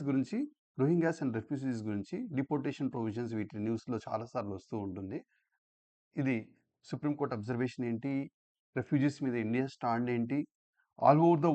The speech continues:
world ఏ పాలసీస్ పాటిస్తున్నాయి, వాటిని మనం ఎంతవరకు మనం వాటిని తీసుకోవాలి, మనకంటూ సొంత పాలసీస్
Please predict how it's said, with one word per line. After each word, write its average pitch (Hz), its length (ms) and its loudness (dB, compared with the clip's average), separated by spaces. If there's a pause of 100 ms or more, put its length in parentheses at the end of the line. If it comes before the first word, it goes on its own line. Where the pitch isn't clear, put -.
world 131 320 6 (240)
ఏ 151 40 12 (120)
పాలసీస్ 131 480 2 (420)
పాటిస్తున్నాయి, 123 680 0 (420)
వాటిని 147 440 8
మనం 123 140 4 (460)
ఎంతవరకు 143 420 2
మనం 117 260 2
వాటిని 113 320 0
తీసుకోవాలి, 127 500 -2 (120)
మనకంటూ 147 380 0 (100)
సొంత 127 200 -2 (760)
పాలసీస్ 123 420 4